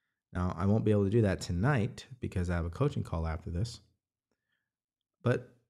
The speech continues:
that's what purpose will give you. It will give you energy that you think you lack. You don't lack energy. You're just not living your purpose.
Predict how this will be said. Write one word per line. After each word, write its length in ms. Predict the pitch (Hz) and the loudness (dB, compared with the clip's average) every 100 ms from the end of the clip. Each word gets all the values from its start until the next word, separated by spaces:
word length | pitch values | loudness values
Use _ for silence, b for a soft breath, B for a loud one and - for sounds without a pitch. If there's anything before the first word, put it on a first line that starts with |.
| 113 117 | -12 4
that's 300 | 135 170 160 | 4 6 2
what 160 | 117 | -2
purpose 460 | - 143 143 117 117 | 2 2 4 0 0
will 160 | 107 | -2
give 340 | 113 107 113 165 | 0 4 4 4
you. 140 | 85 | -2
It 120 | 85 | 0
will 140 | 107 123 | 0 2
give 300 | 110 127 151 | 2 2 2
you 320 | 135 117 104 | 2 0 0
energy 460 | - 165 131 90 87 82 | -4 -6 -6 -8 -10 -8
that 220 | 82 - | -10 -8
you 240 | 101 101 | -10 -10
think 380 | - - 139 - | -4 2 2 2
you 160 | 107 95 | -4 0
lack. 360 | 147 117 - | 0 0 0
You 100 | 120 | 2
don't 200 | 208 107 | 2 2
lack 260 | 107 101 - | 0 0 -2
energy. 560 | 120 160 - - - - _ _ _ _ _ | -2 -2 -4 -14 -20 -20 _ _ _ _ _
You're 100 | 131 | -4
just 240 | 139 156 156 | 0 0 2
not 220 | 139 135 | 0 4
living 240 | 143 131 | 2 4
your 100 | 110 | 2
purpose. 580 | - 226 117 120 - - | 0 -2 -2 -6 -12 -14